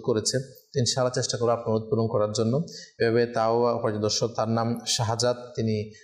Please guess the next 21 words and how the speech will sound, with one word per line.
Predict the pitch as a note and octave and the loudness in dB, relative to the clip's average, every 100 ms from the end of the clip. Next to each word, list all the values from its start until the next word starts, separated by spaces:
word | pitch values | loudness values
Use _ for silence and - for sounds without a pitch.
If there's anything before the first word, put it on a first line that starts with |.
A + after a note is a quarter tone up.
| - | -6
সালাম | - A#2 A2 | 0 0 0
দিয়েছেন। | G#2+ G#2 B2 A#2 | 0 0 2 2
ওয়ালাইকুম | G#2+ G#2 A#2 | 2 0 0
আসসালাম | A2 - A2+ A2+ A#2+ | 0 0 0 0 2
ওয়া | G#2+ | 0
রাহমাতুল্লাহি | G#2 A#2 G#2 G#2+ G2+ G#2 G#2 | -2 -6 -4 -2 0 0 -2
ওয়া | G2+ | -2
বারাকাতুহু। | G2+ - G#2+ G#2+ B2 C3+ - - - _ | -4 -2 -4 0 2 0 -2 -14 -20 _
তিনি | - B2+ | -2 0
লিখেছেন, | A#2+ B2+ - C3 | 2 0 0 0
"আমি | A#2 B2 C3+ C3+ B2+ | 0 2 2 2 2
মারহাবা | A#2+ A#2+ B2 A#2 A#2 | 2 2 -2 0 2
ইয়া | A#2 A#2 | 2 2
মুস্তাফা | A#2 A2+ - A#2+ A2+ | 0 -2 -2 -2 0
গজল | A2 A2 A2+ | 0 0 0
শুনতে | G#2+ A#2 A2 A#2 | -2 -6 -6 -4
চাই।" | - - _ - - - - | -6 -8 _ -18 -18 -10 -4
সঙ্গে | C3+ C#3+ | 0 0
থাকার | D3+ C#3 A#2+ | 0 0 0
অনুরোধ, | A#2 B2+ | 2 2
ইনশাআল্লাহ | C3 B2 - A2+ G#2+ | 0 -2 0 0 0